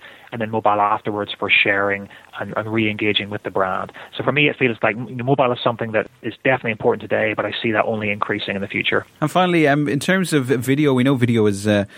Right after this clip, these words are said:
Speaker 2: very important now. It's become one of the, the, the biggest things to, to sell your products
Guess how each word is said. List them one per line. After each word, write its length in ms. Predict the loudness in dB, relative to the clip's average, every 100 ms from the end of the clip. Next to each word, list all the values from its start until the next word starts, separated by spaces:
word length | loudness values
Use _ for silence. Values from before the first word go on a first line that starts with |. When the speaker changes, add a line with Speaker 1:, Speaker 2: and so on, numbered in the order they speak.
| -20 -12
Speaker 2:
very 320 | -2 2 2
important 500 | 2 0 0 0 0
now. 300 | 0 2 2
It's 100 | 0
become 300 | -4 -2 0
one 100 | 2
of 60 | 2
the, 120 | 0 -2 0
the, 160 | 0
the 140 | 0 -2
biggest 400 | 0 0 0 2
things 260 | 2 2
to, 180 | 0 -4
to 200 | -2 -2
sell 280 | 0 2 2
your 120 | 2
products 460 | 2 2 2 -2